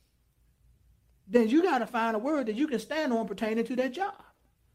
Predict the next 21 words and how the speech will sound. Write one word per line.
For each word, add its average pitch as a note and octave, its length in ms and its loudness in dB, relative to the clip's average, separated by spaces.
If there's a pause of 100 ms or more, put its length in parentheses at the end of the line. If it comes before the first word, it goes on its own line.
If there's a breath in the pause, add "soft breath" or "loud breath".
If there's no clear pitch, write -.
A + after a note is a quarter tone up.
(640)
And A#3+ 160 4
when A#3+ 160 4
you A#3 140 4
apply E4+ 420 -2
for B3 140 2
the G3 100 -2
job, F#3+ 420 -2
you D4+ 140 4
use G#3 320 -2
the C#4 80 -12
word. C#4+ 340 -6 (1400)
"Thanks C4 260 4
be B3 160 0
unto A3+ 180 0
God, B3 360 0
which G3 180 -4
always G3 460 2
causes G3 420 -2
me G#3+ 140 -4
to G3+ 80 -10
triumph." A#3 440 -4